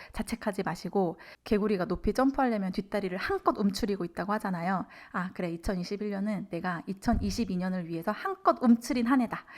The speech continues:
이천이십이 년에 난 더 높게 비상하겠다"라는 생각을 가지고 우리 긍정적인 마음으로 다가올 이천이십이 년을 맞이했으면 좋겠습니다. 아, 정말 너무 감회가 새롭네요.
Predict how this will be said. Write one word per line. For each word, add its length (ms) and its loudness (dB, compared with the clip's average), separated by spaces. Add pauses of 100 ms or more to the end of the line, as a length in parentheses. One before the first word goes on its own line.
(260)
이천이십이 520 -2
년에 280 0
난 160 -4
더 180 2
높게 400 -4
비상하겠다"라는 1200 -2
생각을 340 0
가지고 520 4 (300)
우리 340 -2 (380)
긍정적인 600 -2
마음으로 600 -4 (100)
다가올 360 -2
이천이십이 580 -8
년을 340 -2 (240)
맞이했으면 540 -8
좋겠습니다. 680 -12 (540)
아, 320 8
정말 300 8
너무 800 8 (1800)
감회가 340 4
새롭네요. 500 0